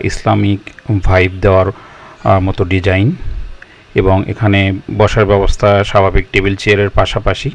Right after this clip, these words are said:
আপনি সুন্নতি তরিকায়, আহ, বসে বেশ প্রাইভেসি মেনটেন করে আপনার ফ্যামিলি নিয়ে এখানে খেতে পারবেন।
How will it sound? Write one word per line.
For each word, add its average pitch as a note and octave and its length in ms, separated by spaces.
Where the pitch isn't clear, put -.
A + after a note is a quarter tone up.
আপনি - 220
সুন্নতি G2+ 460
তরিকায়, G#2 440
আহ, - 840
বসে G#2+ 360
বেশ - 380
প্রাইভেসি G2+ 420
মেনটেন F#2+ 380
করে G#2+ 160
আপনার G2 200
ফ্যামিলি F#2+ 360
নিয়ে F#2+ 220
এখানে F#2 220
খেতে G2+ 240
পারবেন। G2+ 340